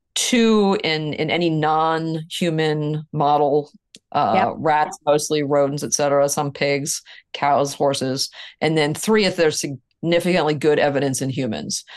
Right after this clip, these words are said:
Speaker 1: So
Speaker 2: Right.
Speaker 1: every agent that I rate comes with a seven-digit system.
Speaker 2: Cool. Is there
Speaker 1: Yeah.
Speaker 2: a, is there a,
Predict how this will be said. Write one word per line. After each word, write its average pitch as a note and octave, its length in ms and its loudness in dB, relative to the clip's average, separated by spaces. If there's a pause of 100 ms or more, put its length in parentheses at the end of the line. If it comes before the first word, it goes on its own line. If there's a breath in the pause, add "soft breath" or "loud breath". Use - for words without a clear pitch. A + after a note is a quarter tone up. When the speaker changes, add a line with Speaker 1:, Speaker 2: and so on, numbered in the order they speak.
(140 loud breath)
Speaker 1:
So D#3 200 0
Speaker 2:
Right. - 140 -2
Speaker 1:
every F#3 240 2
agent - 360 -4
that D3+ 80 4
I C#3+ 40 4
rate G3 380 0
comes E3 300 -4
with D3 120 0
a C#3+ 100 0
seven-digit D3 1080 0 (380)
system. B2+ 600 -6 (500)
Speaker 2:
Cool. - 240 -4 (420 loud breath)
Is G3+ 120 -2
there G#3+ 220 4
Speaker 1:
Yeah. G3 180 2
Speaker 2:
a, - 80 -2 (120)
is G3+ 120 2
there G3+ 220 2
a, F3+ 340 0